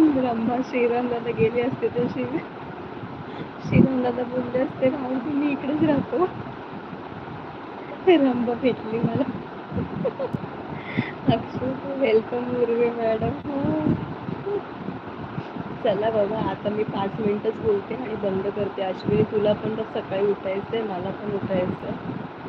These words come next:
म्हटलं चला एक तास तरी घेते मी. आणि ते ब्ल्यूचं काय सांगत होते माहिती का मी, ते श्रीराम दादा रागवतात अगं, त्यांना ब्ल्यू देत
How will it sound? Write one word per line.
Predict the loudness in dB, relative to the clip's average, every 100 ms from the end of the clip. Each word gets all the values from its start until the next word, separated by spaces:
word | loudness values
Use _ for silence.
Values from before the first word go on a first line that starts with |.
| 0
म्हटलं | 2 4 2
चला | 0 -4
एक | 2 2 2 4
तास | 4 4
तरी | 0 2
घेते | 2 2 2
मी. | 2 0 -2 -6 -4 -4 -4 -4 -6 -6 -6 -8 -4
आणि | 0 4 4
ते | 4
ब्ल्यूचं | 4 2 2 0
काय | -2 -2
सांगत | -2 0 0
होते | 0 -2
माहिती | -2 -2 -4
का | -4
मी, | -2 0 0 -2 -4
ते | -4
श्रीराम | -2 -2 0 0 0
दादा | 0 0
रागवतात | 0 0 0 2 0 0
अगं, | 0 -2 -2 -10 -10 -6 -2 2
त्यांना | 4 4 2
ब्ल्यू | 2 4
देत | 6